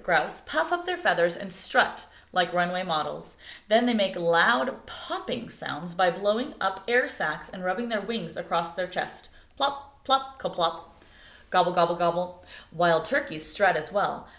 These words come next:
but their naked heads are covered in wattles that turn scarlet red. The bird with the biggest, brightest wattles usually wins.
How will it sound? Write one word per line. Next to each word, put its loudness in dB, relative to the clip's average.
but 4
their 4
naked 0
heads 2
are 2
covered 2
in -2
wattles 2
that -2
turn -6
scarlet 4
red. 0
The 2
bird 6
with -2
the 0
biggest, 0
brightest 6
wattles 0
usually 0
wins. 0